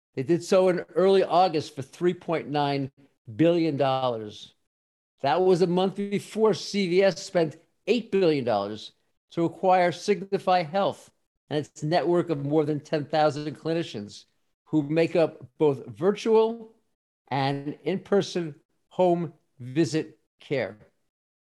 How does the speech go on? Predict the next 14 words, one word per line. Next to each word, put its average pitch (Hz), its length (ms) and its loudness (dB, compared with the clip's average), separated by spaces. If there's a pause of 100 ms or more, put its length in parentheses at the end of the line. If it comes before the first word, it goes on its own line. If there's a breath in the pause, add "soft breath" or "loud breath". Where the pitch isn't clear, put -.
(420)
A 143 40 -10
day 202 220 4
later, 226 460 4 (320)
Walmart 170 420 2 (200)
inked 185 320 0 (140)
a 143 60 -10
ten-year 180 440 0
agreement 151 600 0 (260)
with 139 120 -10
the 156 80 0
world's 196 600 2
largest 165 440 0
health 147 220 0
insurer, 226 640 2